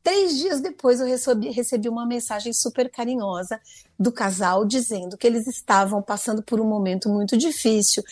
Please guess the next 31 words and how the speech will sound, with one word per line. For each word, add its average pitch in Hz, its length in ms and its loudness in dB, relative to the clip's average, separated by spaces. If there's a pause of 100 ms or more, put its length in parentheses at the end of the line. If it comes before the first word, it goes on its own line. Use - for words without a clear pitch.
(160)
tinham 202 300 0
tido 202 320 4
dois 196 400 0
filhos 220 440 2 (300)
e 208 100 0
estavam 220 360 2
numa, 254 400 2
numa 277 460 0
vivência 214 680 -4
ali, 202 120 -2
numa 208 220 -4
dinâmica 202 680 -2 (260)
de 247 140 2
pré-divórcio, 220 800 4
estavam 202 240 -6
realmente 202 400 -4
pensando 202 420 -6
em 220 80 -2
se 233 160 -4
separar. 208 560 -2 (460)
Mas 277 240 4
naquele 311 440 0
dia, 220 400 0
ao 277 220 2
ouvir 233 520 -4
e 285 40 -2
entender 254 840 0
a 208 80 -2
questão 214 440 -8
da 202 100 -4
comunicação 190 840 -6